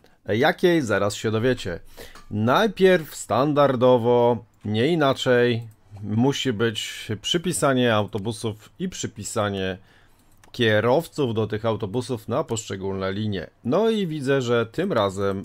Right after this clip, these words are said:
nie ma żadnych problemów, czyli chyba wszystko już zostało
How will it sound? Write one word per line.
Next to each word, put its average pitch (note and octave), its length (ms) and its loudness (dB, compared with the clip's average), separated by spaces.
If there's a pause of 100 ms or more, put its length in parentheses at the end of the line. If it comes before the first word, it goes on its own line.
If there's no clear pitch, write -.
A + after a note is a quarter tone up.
nie G#2 280 -2
ma F2+ 160 -6
żadnych C3+ 680 -2
problemów, G#2 720 -6 (640)
czyli G#2 400 -6
chyba A#2+ 340 -2
wszystko B2+ 420 -6
już B2+ 240 -2
zostało G#2 640 -2